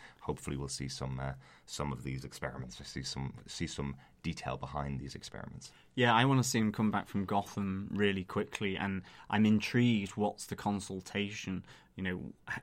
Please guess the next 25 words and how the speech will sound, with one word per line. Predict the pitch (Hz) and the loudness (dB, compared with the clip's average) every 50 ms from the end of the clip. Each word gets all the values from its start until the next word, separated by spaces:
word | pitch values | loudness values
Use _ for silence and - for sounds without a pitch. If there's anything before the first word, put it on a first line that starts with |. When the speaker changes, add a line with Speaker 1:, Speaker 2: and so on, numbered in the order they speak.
| - | -6
Speaker 2:
because | - 104 - 110 98 92 - - | -6 -4 -2 0 0 -2 -2 -6
how | - - - 113 117 113 | -4 2 6 6 6 6
does | 104 95 113 110 135 | 6 4 0 0 0
it | 117 - | 0 0
link | 98 101 98 90 - | 0 -2 -2 -4 -4
with | 90 92 - | -8 -8 -6
that | - 92 - - | -4 -4 -2 -2
episode | 90 87 - - - - - 92 92 87 87 | -4 -8 -10 -10 -8 -8 -6 -4 -6 -6 -4
Speaker 1:
Mm. | - 85 85 80 | -4 -2 -2 0
Speaker 2:
two? | 90 92 87 87 - _ _ - _ _ - - | 0 -2 -4 -6 -10 _ _ -20 _ _ -8 -4
Um, | 95 95 92 90 - 98 | -2 -2 -2 -2 -4 -2
what's | 104 104 110 - - - - - - - | 0 2 0 0 0 -4 -8 -8 -6 -2
the, | - 98 95 95 92 95 92 87 - - - - - _ _ _ _ _ _ - | 0 0 2 2 0 0 -2 -4 -8 -10 -20 -20 -20 _ _ _ _ _ _ -6
the, | 101 92 92 - | -6 -6 -6 -6
the, | 104 107 - | -8 -4 0
you | 120 113 | 2 2
know, | 98 92 | 2 2
this | 92 90 - | 0 -4 -6
crazy | - - - - - 110 107 107 104 104 104 95 98 101 95 95 92 92 87 87 - - | -6 -10 -12 -8 -2 0 2 4 4 4 2 0 0 -2 -2 -2 -4 -6 -8 -10 -12 -12
cosmetic | - - 95 92 - 98 92 - - 87 - - | -6 -4 -4 -4 -2 -2 -4 -4 -4 -8 -8 -8
surgeon | - - 98 98 95 98 104 107 107 101 98 | -6 -4 -2 0 0 0 -2 -2 -2 -2 -2
kind | - 104 95 95 92 | 0 0 0 0 -2
of | 90 90 | -2 -4
thing, | - 95 95 90 90 87 - - - - - - - | -4 -4 -4 -4 -4 -6 -10 -14 -20 -20 -20 -14 -8
um, | - 95 90 90 90 90 90 90 90 - | -4 -4 -2 -2 -4 -4 -6 -6 -8 -10